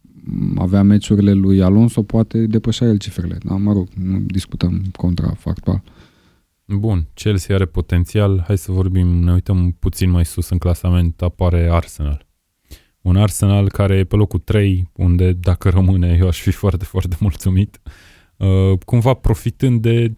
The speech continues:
Speaker 2: ce haos e în general în jurul locurilor de la doi în jos, aș spune eu. Uh, jocul e totuși destul de puțin convingător din punctul meu de vedere, adică ca fan mi-ar plăcea mult mai mult, mi-ar plăcea să joace mult mai bine Arsenal, dar uite că,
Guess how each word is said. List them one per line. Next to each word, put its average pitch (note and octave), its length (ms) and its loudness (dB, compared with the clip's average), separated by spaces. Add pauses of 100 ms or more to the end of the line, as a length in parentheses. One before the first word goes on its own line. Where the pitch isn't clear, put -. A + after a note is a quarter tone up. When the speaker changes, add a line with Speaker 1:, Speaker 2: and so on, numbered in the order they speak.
Speaker 2:
ce - 260 -4 (280)
haos G2+ 480 0
e G#2+ 220 0 (200)
în F#2 140 4
general G2 460 2
în F2+ 120 4
jurul F2+ 680 0
locurilor D#2+ 680 -2
de D#2+ 120 -2
la D#2+ 120 0
doi D#2 300 0
în D2+ 80 0
jos, E2 460 -4
aș D#2 160 -4
spune E2+ 340 -4
eu. A2 180 -2 (600)
Uh, G#2+ 360 2 (100)
jocul C#3+ 440 -2
e E3 60 2
totuși D3+ 500 -8
destul C3+ 300 -4
de C#3 80 2
puțin B2 340 -2
convingător E2 600 0
din D#2 120 0
punctul E2 320 -2
meu D#2+ 100 2
de D2+ 100 -2
vedere, D#2+ 380 0
adică F2 400 0
ca G2 160 -2
fan G2+ 460 -2
mi-ar G2+ 160 -2
plăcea G#2 340 -4
mult G2 240 2
mai E2 120 2
mult, D#2+ 260 0 (240)
mi-ar F#2 200 0
plăcea F#2+ 280 -2
să F2+ 100 -4
joace F#2 220 0
mult F#2 160 2
mai F2 140 2
bine D#2+ 240 0
Arsenal, G2+ 520 0
dar G2+ 180 -2
uite G2+ 240 -4
că, - 180 -6